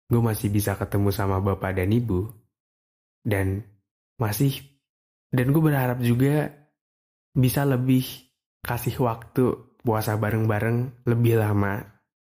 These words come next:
Karena nggak ada yang tahu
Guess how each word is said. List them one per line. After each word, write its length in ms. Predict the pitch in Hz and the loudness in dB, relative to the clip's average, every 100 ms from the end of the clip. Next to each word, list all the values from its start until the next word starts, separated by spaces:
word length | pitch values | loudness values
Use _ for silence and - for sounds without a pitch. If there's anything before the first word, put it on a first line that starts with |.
| _ _ _ _ _ _ _ _ | _ _ _ _ _ _ _ _
Karena 480 | - 113 117 147 160 - _ _ | -6 -2 0 2 0 -4 _ _
nggak 160 | - 123 | 0 2
ada 100 | 117 | 2
yang 160 | 117 123 | 2 0
tahu 340 | 151 156 160 | 0 2 2